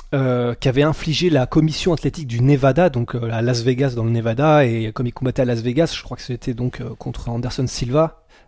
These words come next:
à ce moment-là, et, euh, et Nick Diaz, euh, avait, avait, avait été contrôlé positif à la marijuana, et, euh, et à l'époque c'était,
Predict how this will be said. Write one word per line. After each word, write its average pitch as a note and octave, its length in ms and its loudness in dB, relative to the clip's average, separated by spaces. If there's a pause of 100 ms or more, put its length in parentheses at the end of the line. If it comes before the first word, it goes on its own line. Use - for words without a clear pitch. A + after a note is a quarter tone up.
(220)
à - 80 -8
ce - 140 -10
moment-là, B2 280 -2 (720)
et, D#3+ 260 8
euh, A#2 920 2
et C3 140 2
Nick C#3 240 4
Diaz, C#3 360 4
euh, A#2+ 400 2
avait, B2 440 2
avait, A#2 260 0
avait A2+ 240 -2
été A#2 240 -4 (260)
contrôlé C#3+ 420 2
positif C#3+ 500 0
à C3 40 4
la B2 80 2
marijuana, B2 540 2 (1400)
et, D#3 240 8
euh, C3 220 4
et D3 100 4
à C3+ 60 4
l'époque D3 260 4
c'était, B2+ 240 0